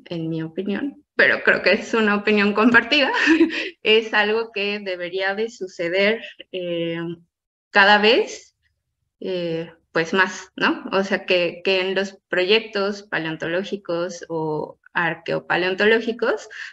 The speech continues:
debería de tomarse en cuenta tener desde el principio un conservador especializado,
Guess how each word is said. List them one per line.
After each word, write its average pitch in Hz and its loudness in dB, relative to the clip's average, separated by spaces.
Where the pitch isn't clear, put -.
debería 180 2
de 196 -2
tomarse 196 -6
en 208 -6
cuenta 220 -2
tener 175 -4
desde 196 -2
el 160 -4
principio 202 -2
un 196 -2
conservador 165 -6
especializado, 165 -6